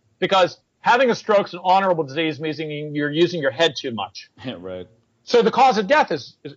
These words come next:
Speaker 1: is, is
Speaker 2: And, and then there's
Speaker 1: a little
Speaker 2: other, and then there's other problems out there, such as some of the highest depression levels, especially
Speaker 1: Yes.
Speaker 2: among the youth.
Speaker 1: Suicides,
Speaker 2: So it's
Speaker 1: yeah.
Speaker 2: Yeah, we, we
Speaker 1: Yeah.
Speaker 2: often like to believe that there's someone else that's gotta get together better.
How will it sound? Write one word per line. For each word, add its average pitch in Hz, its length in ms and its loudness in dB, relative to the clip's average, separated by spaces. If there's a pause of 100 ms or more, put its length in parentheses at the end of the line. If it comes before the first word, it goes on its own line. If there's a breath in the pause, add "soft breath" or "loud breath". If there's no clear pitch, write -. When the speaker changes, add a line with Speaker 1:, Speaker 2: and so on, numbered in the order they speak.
Speaker 1:
is, 151 160 -8
is - 280 -18
Speaker 2:
And, 135 140 0
and 135 120 2
then 147 120 4
there's 135 160 2
Speaker 1:
a 147 60 4
little 160 160 4
Speaker 2:
other, 135 80 0
and 139 80 -2
then 151 80 2
there's 120 180 -2
other 202 160 2
problems 104 380 -4
out 98 180 -4
there, 101 160 -2
such 104 260 -4
as 98 340 -4
some 127 140 -2
of 110 40 2
the 98 80 2
highest 113 380 2
depression 113 460 0
levels, 95 380 -2
especially 120 400 -2
Speaker 1:
Yes. 208 160 2
Speaker 2:
among 104 160 0
the 95 80 -4
youth. 113 400 -2 (400 loud breath)
Speaker 1:
Suicides, 214 600 2
Speaker 2:
So 262 100 -2
it's 320 60 4
Speaker 1:
yeah. - 120 0 (180)
Speaker 2:
Yeah, 117 160 2
we, 143 220 4
we 160 160 2
Speaker 1:
Yeah. 196 60 4
Speaker 2:
often 208 280 4
like 165 260 2
to 139 80 -2
believe 127 520 -2
that 117 280 0
there's 110 360 0
someone 151 400 2
else 123 500 0 (100)
that's 110 220 0
gotta 110 260 0 (120)
get 117 200 -4
together 101 360 0
better. 85 400 -8